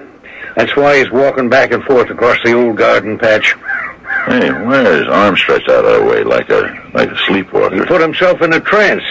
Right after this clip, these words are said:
Speaker 1: Been walking that crisscross pattern all over the place. Went clear down to the lake and back. Says he's getting close now.
Speaker 2: How did he figure it?
Speaker 1: Who knows?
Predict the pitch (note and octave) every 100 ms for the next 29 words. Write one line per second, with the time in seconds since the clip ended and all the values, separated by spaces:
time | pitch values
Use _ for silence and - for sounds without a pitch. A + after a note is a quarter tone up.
0 | - - - - - - - - G#2+ D3
1 | C#3+ C#3+ C3+ - - D3+ - - - D#3
2 | D3+ - D3 C#3 D#3 C3+ C3 D3 C3 G2
3 | F2+ E2+ F#2 E2+ - - - - - -
4 | - C3+ - D#3 E3 D#3+ E3 D#3+ D#3 F3
5 | G3+ F3+ C3 A2 G2+ F#2+ - - - -
6 | - F#3 D3+ C3+ G2+ C#3+ B2+ G#2 A2+ F#2
7 | E2+ F#2 E2+ - - - - - - -
8 | - D#2+ D#2+ C#2 C2 E2 F2 A1+ G#1 -
9 | - - - G2+ C#3 G3+ A#3 B2+ F#2